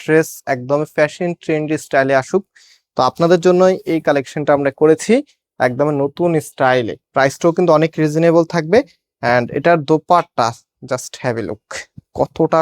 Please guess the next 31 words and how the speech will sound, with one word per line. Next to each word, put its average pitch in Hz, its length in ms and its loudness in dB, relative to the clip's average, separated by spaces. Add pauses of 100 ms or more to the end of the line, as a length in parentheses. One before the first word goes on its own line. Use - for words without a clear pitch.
(220)
সুন্দর 170 420 0 (100)
আর 165 60 -2 (120)
কতটা 123 300 -4 (140)
বড়। 123 160 0 (640)
সব 170 200 0 (100)
থেকে 202 200 2 (140)
বড় 156 140 6 (120)
সাইজের 170 380 0
দোপাট্টা 151 520 0 (240)
এই 160 200 -6
ক্যাটাগরি 143 480 -2
ড্রেসের 131 360 -6
মধ্যে 139 180 0 (100)
আসে, - 180 -6
যদিও 139 300 -2
এটা 139 120 -4
এবার 139 200 2
একদমই 131 440 2
আপডেট 151 280 0
হয়ে 170 220 0
এসেছে। 202 300 -2 (460)
তো 143 80 0
দোপাট্টা 165 460 2 (120)
মাশাআল্লাহ 151 480 2 (240)
অনেক 156 140 0 (100)
বিশাল 165 260 0 (120)
সাইজ, 180 200 2 (200)
চওড়াতে 139 380 4 (100)
তিন 156 200 -2
হাত, 165 160 -2 (160)
লম্বাতে 131 400 0